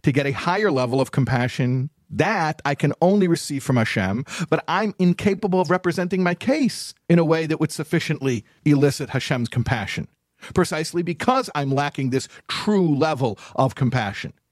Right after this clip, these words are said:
The way around it, to circumvent this entire dilemma, is to step away from meditation and to use tzedakah, that when I give charity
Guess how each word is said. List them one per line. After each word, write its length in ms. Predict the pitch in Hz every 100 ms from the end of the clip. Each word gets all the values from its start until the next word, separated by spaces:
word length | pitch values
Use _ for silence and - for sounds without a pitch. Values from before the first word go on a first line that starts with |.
| _
The 220 | 139 135 156
way 340 | 139 180 214 156
around 600 | 151 147 156 214 254 147
it, 160 | -
to 100 | -
circumvent 720 | - - 220 202 143 131 131
this 160 | 127 -
entire 600 | 127 - 170 180 160 131 - - _ _ _ -
dilemma, 680 | 113 139 156 240 185 110 147 - _ _ _ -
is 120 | 131
to 100 | -
step 340 | 147 - 143 -
away 380 | 131 135 208 247
from 200 | 170 143
meditation 840 | 123 117 - 220 247 220 98 110 - - - 151 -
and 140 | 135
to 120 | 135
use 640 | 127 135 214 185 165 156 - _ -
tzedakah, 540 | 139 120 123 - 82 - - - -
that 180 | 139 127
when 480 | 117 127 185 214 202 _
I 140 | 135 139
give 560 | 101 127 185 185 - _ _
charity 640 | - - 156 143 - -